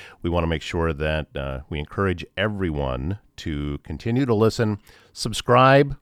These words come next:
please, whatever your favorite podcast platform is. Wherever you're listening to this now, hit that subscribe button if you haven't yet, because that's going to let you know when the new episodes are out. And, uh,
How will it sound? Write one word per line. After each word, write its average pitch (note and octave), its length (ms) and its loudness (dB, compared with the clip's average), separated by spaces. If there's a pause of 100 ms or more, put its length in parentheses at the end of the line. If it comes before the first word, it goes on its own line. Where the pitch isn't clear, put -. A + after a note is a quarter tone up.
please, C3+ 460 0
whatever A2+ 260 2
your A2+ 160 0
favorite A2+ 320 -2
podcast F#2+ 480 -4
platform F2 380 -4
is. E2+ 120 -6
Wherever B2 240 0
you're D#3 100 0
listening D3+ 340 0
to C#3+ 80 -2
this C3 180 -4
now, A#2+ 560 4 (340)
hit D3 220 0
that D3 160 0
subscribe A#2 480 -2
button D2+ 240 -2
if - 140 -8
you D2 80 -8
haven't F#2 400 -2
yet, B1+ 240 -6 (100)
because D2 840 -6
that's C#2+ 680 -6
going F#2 340 -2
to E2+ 460 -4
let D#2 400 -6
you G#2+ 80 -4
know F2+ 240 0
when F2+ 200 -2
the D2+ 80 -2
new D#2+ 140 -2
episodes G#2 420 -4
are F3+ 100 0
out. C#3+ 240 2 (480)
And, G#2+ 540 2
uh, G#2 180 4